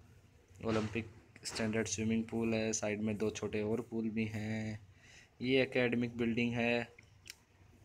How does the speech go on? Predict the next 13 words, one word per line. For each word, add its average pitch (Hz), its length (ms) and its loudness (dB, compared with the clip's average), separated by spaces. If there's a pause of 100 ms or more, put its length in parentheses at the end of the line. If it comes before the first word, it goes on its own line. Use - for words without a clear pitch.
(760)
ऊपर 123 320 4
की 127 220 0
जो 123 120 2
बिल्डिंग 120 380 2
है 123 200 2
सेकंड 117 280 0
फ्लोर, 117 260 2
वो 131 460 8 (160)
एनएसयू 117 440 0
की 120 120 -4
है 120 220 2
और 135 60 4
नीचे 120 720 2